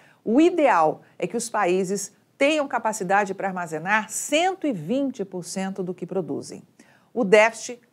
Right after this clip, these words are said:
é maior na região centro-sul do Brasil, seguido pelo norte e nordeste.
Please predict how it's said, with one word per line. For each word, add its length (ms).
é 80
maior 640
na 100
região 380
centro-sul 680
do 120
Brasil, 480
seguido 500
pelo 220
norte 440
e 120
nordeste. 680